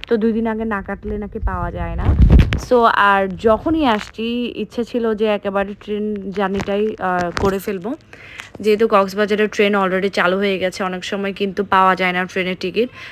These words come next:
তো এই জন্য আমাদের, আহ, ট্রেনের টিকিটের জন্য অনেক যুদ্ধ লেগে গিয়েছিল। অবশেষে আমরা কিন্তু সাকসেসফুলি পেয়ে গেলাম। এদিকে টুলুমুলুর সাথে আমি টাইম স্পেন্ড করছি, এটা কিন্তু বিকেলের মোমেন্ট ছিল।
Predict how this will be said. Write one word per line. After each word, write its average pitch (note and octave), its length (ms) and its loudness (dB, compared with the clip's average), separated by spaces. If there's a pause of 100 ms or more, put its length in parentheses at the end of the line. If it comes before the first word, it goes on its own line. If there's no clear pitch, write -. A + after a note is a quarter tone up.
(100)
তো A3+ 80 2
এই G#3+ 80 6
জন্য G3+ 220 0 (280)
আমাদের, G3 540 0
আহ, F3+ 260 0
ট্রেনের G3+ 280 -4
টিকিটের G3+ 280 -4
জন্য G3 180 -2
অনেক G3 180 -4
যুদ্ধ F#3 240 -4
লেগে F#3+ 300 2
গিয়েছিল। F#3 380 -4
অবশেষে A3 480 0
আমরা F#3 180 -2
কিন্তু G3+ 220 -4
সাকসেসফুলি G#3+ 760 -4
পেয়ে C3+ 180 0
গেলাম। D#2 380 -8 (600)
এদিকে F4 380 2
টুলুমুলুর C4+ 420 2
সাথে A#3 240 0
আমি G#3+ 140 0
টাইম G3+ 240 2
স্পেন্ড G3+ 300 -6
করছি, G3 260 0
এটা G#3 120 -2
কিন্তু G#3 200 0
বিকেলের G3+ 380 0
মোমেন্ট F#3+ 400 -2
ছিল। G3 280 0